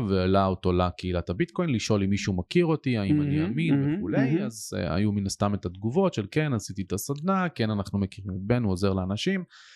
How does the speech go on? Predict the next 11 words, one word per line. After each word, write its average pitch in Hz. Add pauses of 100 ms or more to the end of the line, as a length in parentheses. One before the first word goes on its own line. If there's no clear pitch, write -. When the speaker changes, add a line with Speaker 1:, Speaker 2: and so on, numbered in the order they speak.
(360)
Speaker 1:
אה, 95
וזה 101
ממש 139
גרם 101
פתאום 107
לאנשים 98
מירושלים, 95
ממודיעין, 95
מדימונה 92
להגיע 92
ל-, 87